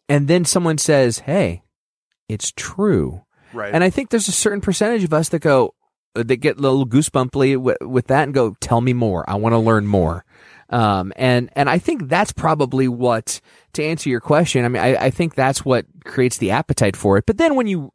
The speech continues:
Speaker 1: when you learn more and you're like, "Okay, this guy, this guy's, uh, probably a little nutty,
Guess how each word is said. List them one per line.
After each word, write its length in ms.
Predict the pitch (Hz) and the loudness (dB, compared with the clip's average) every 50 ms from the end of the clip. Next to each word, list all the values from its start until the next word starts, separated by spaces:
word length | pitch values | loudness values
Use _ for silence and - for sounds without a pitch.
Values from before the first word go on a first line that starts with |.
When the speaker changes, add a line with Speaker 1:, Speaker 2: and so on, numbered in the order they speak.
| _ | _
Speaker 1:
when 220 | - 127 123 131 131 | -8 -6 -4 -2 -2
you 80 | 127 | -2
learn 300 | 117 127 165 185 196 165 | -2 0 2 2 2 2
more 220 | 127 117 107 107 107 | 2 2 2 2 2
and 60 | 107 | 2
you're 80 | 101 101 | 2 0
like, 120 | 101 - | 0 0
"Okay, 200 | 113 104 107 98 | -2 -4 -4 -4
this 160 | 92 107 - - | -4 -4 -4 -2
guy, 240 | - 107 104 98 - - - - - - - _ - | 0 2 2 2 0 -4 -18 -20 -20 -20 -20 _ -14
this 140 | 113 - - | -12 -8 -4
guy's, 400 | 104 87 85 85 82 - - - | -2 -2 -2 -2 -4 -8 -12 -12
uh, 320 | 82 78 69 62 60 62 - | -12 -10 -10 -12 -14 -14 -12
probably 180 | - 80 98 | -10 -10 -10
a 40 | - | -10
little 160 | - - - | -10 -10 -10
nutty, 520 | 165 165 165 175 185 185 185 185 185 180 | -6 -2 0 0 0 0 0 -2 -2 -2